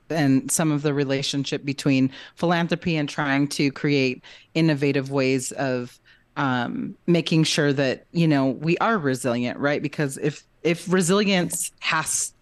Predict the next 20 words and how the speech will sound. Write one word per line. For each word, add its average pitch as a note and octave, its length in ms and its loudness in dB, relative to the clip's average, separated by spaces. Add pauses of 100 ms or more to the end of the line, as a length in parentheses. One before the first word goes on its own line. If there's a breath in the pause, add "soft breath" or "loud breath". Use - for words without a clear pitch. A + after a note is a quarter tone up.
to F#3+ 80 2
be, C3+ 440 4 (380 soft breath)
then D3+ 240 2
rest - 560 -4
is C#3+ 240 0
absolutely C3 640 -2
necessary. G3+ 760 0 (440 loud breath)
And E3 400 2
I E3 80 0
think F#3+ 380 0
that D#3 360 0 (200)
what D3+ 260 0
I D#3+ 320 0 (160)
would D3+ 260 -2
also E3 320 2
challenge C3+ 720 -2 (380 loud breath)
is, D3+ 680 2
you E3+ 140 4
know, D3 360 2 (840)
operational D3+ 1000 0